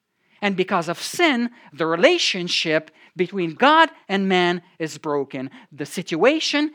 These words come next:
is hopeless. But the gospel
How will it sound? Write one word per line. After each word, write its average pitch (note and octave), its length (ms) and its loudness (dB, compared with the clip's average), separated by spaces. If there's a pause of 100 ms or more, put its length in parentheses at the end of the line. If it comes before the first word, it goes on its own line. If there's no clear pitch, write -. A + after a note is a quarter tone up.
(100)
is E3+ 340 -2 (260)
hopeless. - 960 -8 (1800)
But F#3 240 0
the G#3 80 4
gospel D#3+ 1000 0